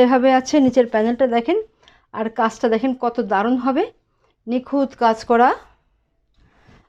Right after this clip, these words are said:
আর এইটা হচ্ছে নেক সাইডটা, এই যে এত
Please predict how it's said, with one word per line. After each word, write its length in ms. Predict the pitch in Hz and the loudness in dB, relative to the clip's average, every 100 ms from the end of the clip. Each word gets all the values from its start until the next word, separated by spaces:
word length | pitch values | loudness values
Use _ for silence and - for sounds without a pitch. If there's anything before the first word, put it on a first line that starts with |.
| - | -14
আর 80 | 202 - | -10 2
এইটা 180 | 233 240 240 | 4 4 4
হচ্ছে 260 | 247 247 269 262 | 2 0 2 4
নেক 140 | 233 233 - | 2 0 0
সাইডটা, 440 | 240 240 - 247 392 - _ _ _ _ _ _ - _ _ 208 | 0 0 0 2 2 -4 _ _ _ _ _ _ -20 _ _ -6
এই 60 | 196 | -2
যে 40 | |
এত 80 | 202 | -2